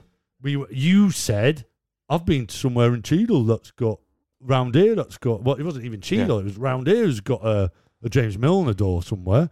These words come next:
Speaker 1: And you couldn't think why or where. But that's,
Speaker 2: Yeah,
Speaker 1: Uncle Nick
Speaker 2: yeah.
Speaker 1: has done the research, even though he lives in
Speaker 2: Yeah.
Speaker 1: London.
Speaker 2: I remember,
Speaker 1: <laughs> And we
Speaker 2: 'cause I,
Speaker 1: live down the
Speaker 2: 'cause I,
Speaker 1: road
Speaker 2: 'cause I
Speaker 1: from
Speaker 2: remember
Speaker 1: Tudor.
Speaker 2: entering the place, and then I just looked at, I was just looking about. And then, lo and behold, above the, above the door,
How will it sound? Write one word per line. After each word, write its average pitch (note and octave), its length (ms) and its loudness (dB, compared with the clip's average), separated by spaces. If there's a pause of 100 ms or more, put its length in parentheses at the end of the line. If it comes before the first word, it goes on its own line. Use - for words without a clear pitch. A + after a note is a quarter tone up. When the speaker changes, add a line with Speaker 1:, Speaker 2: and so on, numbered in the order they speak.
(320)
Speaker 1:
And A#2 100 -8
you B2 60 -2
couldn't F3 220 -2
think C3+ 220 -8
why C3+ 320 0
or B2 100 2
where. C#3+ 340 -2 (440)
But A#2+ 140 -12
that's, D3 360 -4 (100)
Speaker 2:
Yeah, C#3+ 140 2
Speaker 1:
Uncle E3 160 2
Nick D#3+ 220 0
Speaker 2:
yeah. C3 100 4
Speaker 1:
has G#2 100 0
done D#3 160 0
the E3+ 80 0
research, E3 500 -2
even E3 140 -8
though D#3+ 100 -2
he D#3 60 -2
lives D3 220 -2
in C3+ 100 -2
Speaker 2:
Yeah. - 80 0
Speaker 1:
London. D3+ 340 0 (160)
Speaker 2:
I C#3+ 40 -6
remember, G#3 360 -2
Speaker 1:
<laughs> - 60 -6
And D#3+ 140 2
we F3+ 60 0
Speaker 2:
'cause F3 80 0
I, F3 40 -2
Speaker 1:
live D3 160 -2
down E3 240 0
the D3 60 -2
Speaker 2:
'cause C#3+ 100 2
I, F3+ 80 4
Speaker 1:
road C#3 100 -2
Speaker 2:
'cause F#3+ 140 0
I G#3+ 80 4
Speaker 1:
from G3+ 80 2
Speaker 2:
remember A3 180 4
Speaker 1:
Tudor. F3+ 160 6
Speaker 2:
entering E3+ 220 -8
the D3 40 -4
place, G3 280 -2
and C3+ 80 -8
then D#3+ 120 -6
I C#3 180 -8
just C#3 200 -14
looked D3 240 -10
at, C3+ 120 -14 (220)
I C3 80 -10
was C#3 100 -8
just A#2+ 120 -18
looking B2+ 220 -16
about. D#3+ 260 -8 (260)
And C3 80 -16
then, C3+ 240 -2 (480)
lo D#3+ 220 2
and C#3+ 140 0
behold, D3 400 4
above C3 340 2
the, B2+ 380 4
above A#2+ 380 0
the A2+ 100 0
door, D#3 440 4